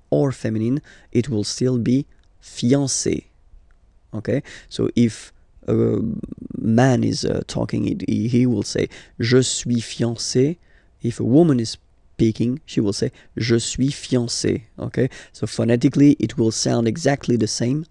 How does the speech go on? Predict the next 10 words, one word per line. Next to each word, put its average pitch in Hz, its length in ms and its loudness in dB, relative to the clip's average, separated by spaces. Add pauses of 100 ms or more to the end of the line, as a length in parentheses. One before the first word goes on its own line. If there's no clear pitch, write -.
(120)
but - 540 -4 (260)
if 123 160 -8
they - 100 -2
write 110 360 -2
that, 165 280 -4 (260)
they 139 80 0
will 123 140 -2
have - 180 -10
to - 120 -10
write - 300 -10